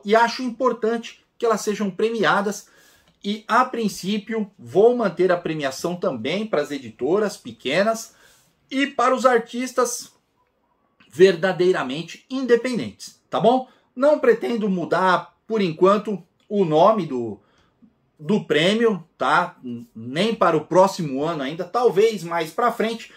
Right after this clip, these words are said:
mas eu não queria ficar mudando pra não descaracterizar, e agora que a gente tá no ano quatro, eu quero ir muito além, tá bom? Bom, galera, foi isso, espero que vocês tenham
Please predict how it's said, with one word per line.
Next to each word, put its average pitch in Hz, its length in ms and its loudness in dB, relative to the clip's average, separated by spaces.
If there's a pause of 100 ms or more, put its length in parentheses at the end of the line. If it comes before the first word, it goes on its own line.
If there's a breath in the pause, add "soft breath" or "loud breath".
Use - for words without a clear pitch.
(220 soft breath)
mas 208 140 -6
eu 240 80 2
não 240 140 -4
queria 220 240 2
ficar 214 240 0
mudando 220 600 -2 (240 soft breath)
pra 202 220 0
não 214 420 0
descaracterizar, 208 1120 -2
e 196 60 2
agora 208 300 2
que - 80 -8
a 180 40 -4
gente 185 240 -6
tá 226 160 -2
no 196 140 0
ano 165 220 0
quatro, - 480 -2 (160)
eu 170 140 -10
quero 190 300 2
ir 190 220 -4 (320 soft breath)
muito 151 480 -4
além, - 200 -2 (320 soft breath)
tá 175 120 2
bom? 302 400 6 (400 soft breath)
Bom, 285 300 4
galera, 262 480 4
foi 214 260 2
isso, 214 400 -4
espero 214 320 2
que - 100 -10
vocês 196 300 -4
tenham 175 340 -2